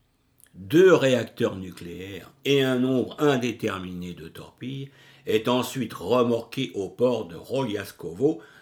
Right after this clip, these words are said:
dans le golfe de Mourmansk, pour être mis en cale sèche. Et l'opération se termine le huit octobre deux mille un, soit plus d'un an après le naufrage.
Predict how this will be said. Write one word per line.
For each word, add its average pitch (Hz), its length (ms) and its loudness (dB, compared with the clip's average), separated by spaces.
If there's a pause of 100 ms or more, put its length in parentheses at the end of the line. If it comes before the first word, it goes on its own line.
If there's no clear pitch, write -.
(120)
dans 87 180 -8
le 85 140 -8
golfe 107 400 0
de 85 180 -10
Mourmansk, 87 680 -8
pour 85 340 -10
être - 220 -12
mis 95 280 -8
en 85 80 -14
cale - 280 -14
sèche. - 600 -14 (1600)
Et 98 140 0
l'opération 87 720 -8
se - 120 -12
termine 87 560 -10 (440)
le 101 160 6
huit 165 460 4
octobre 101 580 6
deux 143 320 0
mille 175 340 -2
un, - 180 -14 (800)
soit 151 360 2
plus 262 380 -4
d'un 123 440 2
an 117 260 -4
après 113 440 -8
le 90 120 -8
naufrage. - 680 -16